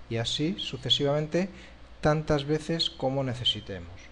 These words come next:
Vamos a probar a confeccionar uno. Vamos a aprovechar y vamos a copiar el bloque primero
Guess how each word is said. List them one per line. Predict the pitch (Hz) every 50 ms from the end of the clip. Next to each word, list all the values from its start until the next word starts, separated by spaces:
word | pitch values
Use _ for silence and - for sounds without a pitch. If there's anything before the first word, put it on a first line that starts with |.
| - - -
Vamos | 135 135 143 151 - 180
a | 160
probar | - 165 156 151 156 165 170
a | 165 151 -
confeccionar | 147 123 120 - 120 117 - 120 113 113 110 107 104
uno. | 104 101 98 98
Vamos | 104 110 120 117 -
a | 139
aprovechar | 127 127 123 120 123 120 123 - 147 151
y | 139
vamos | - 135 120 -
a | 127 120
copiar | 113 113 110 123 123 120 113
el | 107 107 107
bloque | 104 107 113 120 120 117 - 117
primero | 117 127 135 139 156 165 170 185 208 262